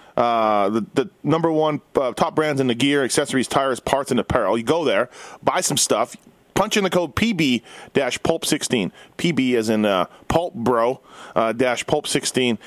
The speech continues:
Saves you ten percent off participating brands. Uh, check out their website to check out their vast inventory of equipment for over seven hundred trusted brands.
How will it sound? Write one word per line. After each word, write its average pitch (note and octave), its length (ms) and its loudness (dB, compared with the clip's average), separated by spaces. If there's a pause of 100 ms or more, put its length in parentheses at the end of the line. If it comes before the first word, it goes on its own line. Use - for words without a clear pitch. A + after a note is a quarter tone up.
Saves D3 260 0
you D3 60 2
ten F3 160 2
percent E3 240 0
off D#3+ 160 2
participating D3+ 540 -2
brands. C#3+ 340 0 (340)
Uh, A#2+ 220 2
check E3 160 0
out D#3+ 100 0
their D3 100 2
website C3+ 480 0
to B2+ 120 0
check C3+ 240 0
out A#2 80 -2
their A2+ 140 0
vast B2 320 0
inventory A2+ 440 0
of G2+ 80 0
equipment G#2+ 460 0
for - 140 -2
over G#2 120 -2
seven C#3 300 0
hundred B2 220 0
trusted B2+ 400 -2
brands. G#2 340 0